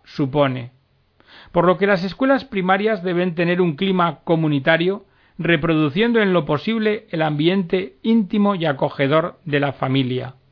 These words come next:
Y sus responsables se empeñarán en fomentar recíprocas relaciones llenas de confianza y espontaneidad. Por último,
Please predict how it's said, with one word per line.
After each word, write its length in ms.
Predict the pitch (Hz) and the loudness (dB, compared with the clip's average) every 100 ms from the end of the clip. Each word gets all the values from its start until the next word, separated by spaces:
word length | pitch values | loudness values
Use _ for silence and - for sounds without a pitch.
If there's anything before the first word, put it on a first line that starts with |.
| _ _ _ _ - - | _ _ _ _ -8 -4
Y 60 | |
sus 200 | 170 180 | 0 0
responsables 960 | 156 160 - 143 135 175 180 190 208 - _ _ _ | 0 -2 0 -2 2 2 2 -2 -4 -10 _ _ _
se 160 | - 170 | -2 0
empeñarán 520 | 147 160 156 165 202 | 2 0 2 2 2
en 140 | 214 | 0
fomentar 600 | 190 185 160 151 196 196 - | 0 0 0 2 0 0 -6
recíprocas 840 | 151 151 147 226 202 202 185 156 | -2 0 0 -2 0 0 0 0
relaciones 760 | 170 151 143 190 220 226 - - | -2 -4 0 0 0 -4 -10 -4
llenas 360 | 165 185 175 | 0 0 0
de 100 | 147 | -4
confianza 840 | 139 147 135 151 175 175 208 196 - | -2 -4 -2 0 0 0 -2 -4 -8
y 160 | 208 160 | -4 -4
espontaneidad. 1000 | 160 - 143 131 139 135 123 120 117 107 - _ _ - | -4 -2 -2 0 -2 -2 -4 -6 -8 -10 -16 _ _ 0
Por 120 | 214 | 2
último, 540 | 247 202 220 208 - | 2 2 0 0 -6